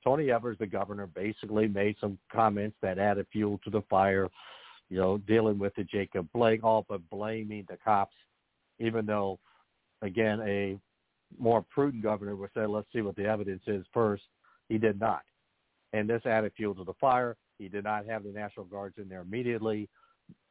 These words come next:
The police were overwhelmed. And when he did put the National Guard, it was like a hundred twenty-five soldiers at a time for a city of a hundred thousand people. He left the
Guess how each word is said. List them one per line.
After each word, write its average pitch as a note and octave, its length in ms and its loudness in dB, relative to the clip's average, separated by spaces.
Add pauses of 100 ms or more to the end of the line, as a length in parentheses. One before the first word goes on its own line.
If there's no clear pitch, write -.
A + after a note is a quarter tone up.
(120)
The F#2 80 -6
police G#2 400 4
were G2 120 4
overwhelmed. G#2+ 580 4 (260)
And F#2 120 -10
when F#2+ 140 -2
he F#2+ 80 -4
did A2 220 -2
put A2 140 -2
the G#2+ 80 -4
National G2+ 360 -2
Guard, F#2+ 340 0
it G#2 120 -2
was F#2 140 -4
like F#2+ 180 2
a F2+ 80 0
hundred G#2 340 0
twenty-five G2 640 0
soldiers F2+ 440 -2 (360)
at F2 180 4
a D#2+ 60 0
time A2 520 2 (760)
for A2+ 140 4
a F#2+ 60 0
city G#2+ 240 -4
of F2+ 80 -8
a G2 80 -2
hundred F#2+ 240 -6
thousand E2+ 440 -10
people. - 280 -18 (1200)
He C3 200 6
left B2 320 0
the G#2+ 100 -14